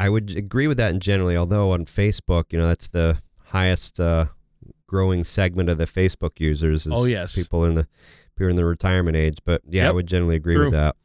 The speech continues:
Speaker 1: Uh, another one, if you're an animal lover, is being a pet sitter or dog walker. I know there's a couple in our neighborhood that do that. Uh, they work from their house and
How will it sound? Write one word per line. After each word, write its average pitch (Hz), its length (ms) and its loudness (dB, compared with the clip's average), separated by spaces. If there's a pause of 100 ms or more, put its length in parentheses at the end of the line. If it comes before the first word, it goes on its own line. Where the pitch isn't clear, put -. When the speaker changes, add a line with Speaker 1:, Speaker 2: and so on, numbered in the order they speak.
(720)
Speaker 1:
Uh, 95 280 2
another 110 320 0
one, 123 200 2
if 120 140 -2
you're 107 100 2
an 101 60 4
animal 113 340 2
lover, 113 460 0
is 92 560 -2 (520)
being 98 160 0
a 87 60 0
pet - 320 0
sitter 113 480 2
or 95 340 2
dog 98 380 0
walker. 95 500 0
I 95 40 2
know 90 120 0
there's 90 240 0
a 95 60 0
couple 98 340 0
in 92 80 2
our 92 140 2
neighborhood 90 680 2
that 87 220 0 (360)
do 90 180 0
that. 87 260 2 (160)
Uh, 82 260 2
they 82 120 2
work 82 220 -2
from 87 160 -4
their 82 140 0
house 92 460 0
and 80 340 0